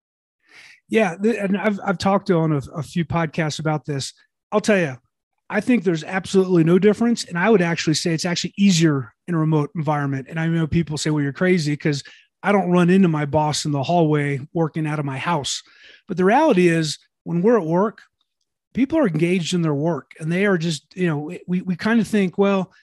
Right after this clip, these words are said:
since we're all in the same space, that means that we're gonna really make an impression on each other, and we're gonna make those connections." But if you go to organizations and have leaders that are very thoughtful about how they connect.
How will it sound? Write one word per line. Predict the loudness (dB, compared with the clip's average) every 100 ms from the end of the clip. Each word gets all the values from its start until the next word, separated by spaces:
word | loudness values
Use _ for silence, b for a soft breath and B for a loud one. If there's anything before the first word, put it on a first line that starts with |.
| b
since | -2 0 0
we're | -4
all | 0 2
in | 4
the | 2
same | 0 0 0
space, | -2 -4 -2 -2 -2 -4 -8 -12 _ _ _
that | -10 -2
means | 2 2 2
that | 0
we're | -4 -4
gonna | -2 0
really | 2 2 4 4 2 0 -6 _ _ _ _ -8
make | -2
an | -2
impression | -2 -2 -2 0
on | 0
each | -2 -2
other, | -4 -4
and | -4
we're | -2
gonna | -2
make | -2 -2
those | -4 -4
connections." | -6 -8 -6 -8 -8 -10 -14 b b b
But | -4
if | 2
you | 2
go | 4 4 6 4
to | 2 -2 0
organizations | 0 -2 -2 0 -2 -2 -2 -2 -4 -10 _ _ _ _ -10
and | -4
have | -2 -2
leaders | -2 0 2 2 0 -4
that | -4
are | -4
very | -2 -2 -4
thoughtful | -4 -6 -6 -2 -2 -2 -6 _ _
about | -8 -6
how | -2 -2
they | -2
connect. | -2 -2 -2 -6 -14